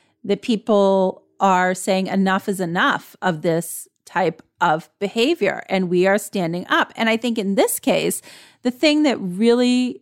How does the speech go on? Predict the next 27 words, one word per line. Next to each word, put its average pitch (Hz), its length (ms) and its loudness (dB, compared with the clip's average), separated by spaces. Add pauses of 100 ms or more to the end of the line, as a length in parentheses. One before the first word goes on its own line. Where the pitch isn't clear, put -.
(100)
when 214 180 0
you're 208 80 2
talking 233 200 0
about 202 260 2
working 208 380 2
in 202 80 -2
defense 180 520 -2
and 175 120 -6
working 175 320 -4
in 175 100 -6
cases 170 480 -6
and 165 180 -8 (680)
kind 202 180 -2
of 180 60 -4
assessing 208 460 -4
cases, 185 340 -4
the 202 80 -2
thing 285 220 0
that 466 120 2
really 226 200 4
stood 226 180 -6
out 175 180 0
to - 80 -12
me 262 80 2
was 214 160 2
the 190 160 0
number 247 760 0